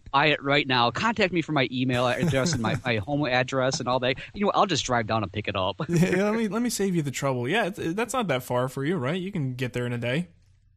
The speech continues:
Speaker 1: Absolutely, yeah. In fact, actually, if I leave right now and skip the rest of this afternoon at work, I could be there in no time.
Speaker 2: There you go, yeah. Um, it's a very straightforward question. Should, you know, if he's doing a lot of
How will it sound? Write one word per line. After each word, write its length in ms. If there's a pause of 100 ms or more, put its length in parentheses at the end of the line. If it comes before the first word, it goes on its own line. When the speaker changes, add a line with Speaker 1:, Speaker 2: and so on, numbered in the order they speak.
Speaker 1:
Absolutely, 680
yeah. 180
In 100
fact, 180
actually, 280
if 80
I 160
leave 220
right 240
now 400
and 180
skip 280
the 100
rest 220
of 60
this 140
afternoon 400
at 160
work, 320
I 140
could 140
be 120
there 140
in 160
no 160
time. 380
Speaker 2:
There 180
you 140
go, 240
yeah. 340 (420)
Um, 300
it's 840
a 40
very 400 (240)
straightforward 560
question. 400
Should, 320
you 140
know, 200 (220)
if 100
he's 140
doing 220
a 40
lot 280
of 200